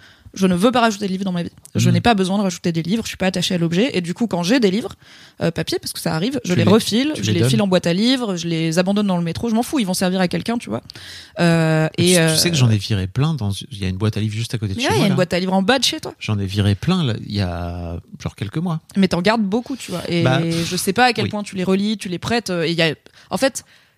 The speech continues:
Speaker 1: il y a pas de bonne ou de mauvaise raison de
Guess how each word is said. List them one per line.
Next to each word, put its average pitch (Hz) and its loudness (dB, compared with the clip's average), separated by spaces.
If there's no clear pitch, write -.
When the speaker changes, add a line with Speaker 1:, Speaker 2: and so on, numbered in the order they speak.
Speaker 1:
il 185 0
y 175 2
a 170 0
pas 233 4
de 196 -2
bonne 208 2
ou 202 2
de 190 0
mauvaise 185 -2
raison 185 -2
de 175 0